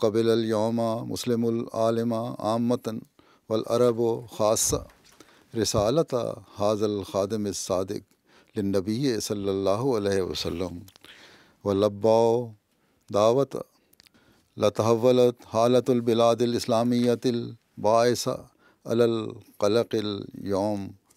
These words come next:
إلى بشائر ورحمات ومسرات. وفق الله تعالى المسلمين جميعا والعرب خاصة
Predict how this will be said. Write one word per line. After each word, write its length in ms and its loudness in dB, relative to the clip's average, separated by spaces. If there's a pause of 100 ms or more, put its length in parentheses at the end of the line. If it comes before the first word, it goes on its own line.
(160)
إلى 240 2
بشائر 760 -2
ورحمات 680 -4 (280)
ومسرات. 880 -4 (1700)
وفق 400 2
الله 440 4
تعالى 520 4
المسلمين 680 2
جميعا 480 2 (460)
والعرب 540 2
خاصة 680 -2